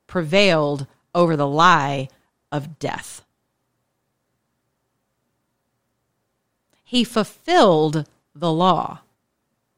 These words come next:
He fulfilled it. He took your place. He took my place. So if something's telling you to cower in the face of a takeover of your nation,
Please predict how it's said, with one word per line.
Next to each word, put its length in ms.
He 160
fulfilled 560
it. 200
He 140
took 360
your 200
place. 540
He 100
took 220
my 180
place. 720
So 180
if 80
something's 600
telling 480
you 380
to 120
cower 720
in 160
the 80
face 520
of 180
a 120
takeover 720
of 200
your 120
nation, 520